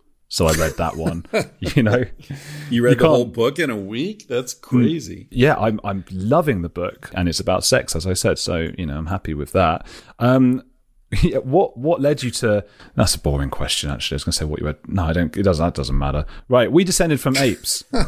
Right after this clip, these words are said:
Speaker 1: It's just a boring question, wasn't it? What, but what led you to write the book you read, wrote? Who
Speaker 2: Well, I
Speaker 1: cares?
Speaker 2: have, but I have an exciting answer to that
Speaker 1: Oh,
Speaker 2: question.
Speaker 1: okay. Was it, is it the story about, um, the monkeys and nuts?
Speaker 2: No, it's, no, it's,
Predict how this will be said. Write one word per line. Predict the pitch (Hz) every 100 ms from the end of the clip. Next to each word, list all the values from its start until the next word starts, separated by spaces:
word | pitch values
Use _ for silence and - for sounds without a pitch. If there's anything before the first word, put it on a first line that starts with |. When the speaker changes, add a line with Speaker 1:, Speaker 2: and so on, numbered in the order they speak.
| 185 - 151
Speaker 1:
It's | 170
just | 214
a | 202
boring | 220 202 165
question, | 180 - 147
wasn't | 151 135
it? | 113 131
What, | 175
but | 156 - -
what | 226 285
led | 269 202
you | 220
to | 220
write | 208 208 180
the |
book | - 202 147
you | 165
read, | 151 139 117 135
wrote? | 139 143 143 120 107 131 110 90 -
Who | 139
Speaker 2:
Well, | 156
I | 135
Speaker 1:
cares? | 175
Speaker 2:
have, | 185 151 -
but | 151 135
I | 139
have | 160 147
an | 139
exciting | 135 - 135 135 127 120
answer | 127 147 110 85
to |
that | -
Speaker 1:
Oh, | 180 160
Speaker 2:
question. | 98 90 143 139
Speaker 1:
okay. | 135 107
Was | 127 156
it, | -
is | 151
it | 175
the | 151
story | - 170 151 139
about, | 139 131 127 120
um, | 117 113 - -
the | 127 120
monkeys | 123 131 127 127
and | 120 123
nuts? | 113 - - - _
Speaker 2:
No, | 113 113 120 123 95
it's, | 92 92 - -
no, | 110 101 95 92
it's, | 95 - 101 90 -